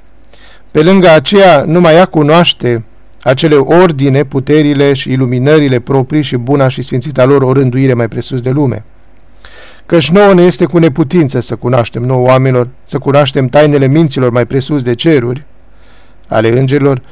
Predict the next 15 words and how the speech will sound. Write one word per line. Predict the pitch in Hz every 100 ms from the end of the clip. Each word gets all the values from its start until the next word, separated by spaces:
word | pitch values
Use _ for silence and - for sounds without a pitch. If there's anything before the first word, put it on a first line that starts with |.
| - -
și | 170
de | 165
săvârșirile | 151 156 147 - 151
lor | 147 147 135
preasfinte, | 135 127 - 160 147 131
care | - 131 135
nu | 147
ne | 180 151
spune | 135 - - 185 151 127
cineva, | - 131 123 127 143 -
dacă | 135 131
nu | 151
ne | 151
spune | 135 - 143
cineva, | 131 127 120 123 139